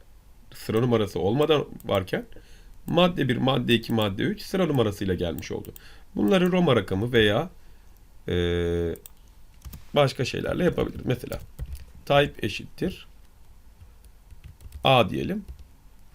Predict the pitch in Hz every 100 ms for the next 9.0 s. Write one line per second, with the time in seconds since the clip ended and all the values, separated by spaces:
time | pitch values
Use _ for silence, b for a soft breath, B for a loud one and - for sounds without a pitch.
0 | b - - 269 - 127 98 104 208 247
1 | - 160 156 147 123 113 113 - 98 92
2 | 104 160 135 98 - - - - - -
3 | - - - - b b b b - -
4 | 143 135 107 180 - - - - - 139
5 | 127 104 - - - - - - - -
6 | - b b b - - 165 120 - -
7 | - - B B - 151 208 233 180 151
8 | - - 156 165 147 143 - 104 - 185